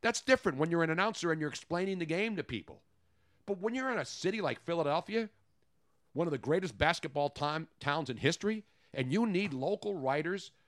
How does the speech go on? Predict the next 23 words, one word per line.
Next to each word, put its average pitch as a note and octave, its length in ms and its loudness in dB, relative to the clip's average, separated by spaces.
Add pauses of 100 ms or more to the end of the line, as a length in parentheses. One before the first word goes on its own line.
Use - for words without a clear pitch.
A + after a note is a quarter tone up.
to C#3 120 -4
waste D3+ 500 0
a C3 60 -2
column E3+ 540 0
telling D#3+ 360 4
people D#3 480 2 (440)
that, B2+ 260 2
uh, A2 240 2 (260)
the C3 140 2
only, G#3 240 6
you D#3 60 4
know, C3+ 60 0
if C3+ 200 -2
you G#3 100 4
really B3+ 220 6
want A#3 200 4
the G#3 80 -2
Sixers G#3 400 4
to - 100 6
win, E3 500 10 (260)
boo A#3 220 12
Jared F#3+ 480 8
Dudley. D#3 420 4